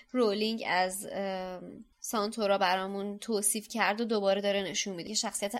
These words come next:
عمیق و خردمندی که یه سری چیزایی رو می‌دونه که ما نمی‌دونیم.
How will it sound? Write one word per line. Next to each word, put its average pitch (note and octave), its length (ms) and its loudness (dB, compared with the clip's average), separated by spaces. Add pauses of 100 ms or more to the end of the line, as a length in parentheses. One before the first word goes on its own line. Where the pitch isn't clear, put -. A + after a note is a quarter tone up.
(120)
عمیق G#3+ 440 0
و A#3+ 80 2
خردمندی G#3+ 760 0
که A#3+ 80 0
یه A#3 240 2
سری A#3 240 0
چیزایی G#3+ 440 2
رو A#3+ 100 0
می‌دونه A3 320 -2
که A#3 120 -4
ما G3+ 140 2
نمی‌دونیم. E3+ 600 -4